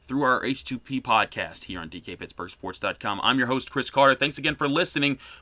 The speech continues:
We hope that you're staying cool out there as it heats up in this hot August.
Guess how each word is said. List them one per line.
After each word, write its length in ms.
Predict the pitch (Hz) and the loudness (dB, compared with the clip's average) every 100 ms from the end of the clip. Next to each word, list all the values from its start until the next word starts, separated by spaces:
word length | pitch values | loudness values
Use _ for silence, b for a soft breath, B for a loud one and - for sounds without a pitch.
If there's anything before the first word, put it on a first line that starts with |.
| - | -10
We 120 | 98 | -6
hope 260 | - 143 - | -2 -2 -2
that 160 | 110 | -8
you're 80 | 104 | -6
staying 400 | - 147 151 156 | -2 0 0 0
cool 320 | - 202 180 | -4 -2 4
out 240 | 139 151 - | 4 4 0
there 220 | 120 113 | 0 2
as 180 | 107 107 | 0 -4
it 140 | - | -10
heats 340 | - 151 - | -10 -10 0
up 180 | - 147 | 2 2
in 140 | 113 107 | -2 -4
this 240 | 113 - | -4 -2
hot 240 | 117 135 | 4 6
August. 480 | 143 151 120 - - | 6 4 2 -6 -14